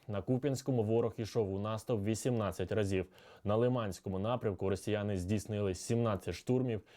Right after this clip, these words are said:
неподалік Невського, Макіївки та Торського.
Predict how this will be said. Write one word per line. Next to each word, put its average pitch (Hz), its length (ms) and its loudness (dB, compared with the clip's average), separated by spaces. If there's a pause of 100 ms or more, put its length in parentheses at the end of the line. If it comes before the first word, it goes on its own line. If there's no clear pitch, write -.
(200)
неподалік 101 640 0
Невського, 113 540 0
Макіївки 101 600 0
та 110 260 0
Торського. 92 720 -2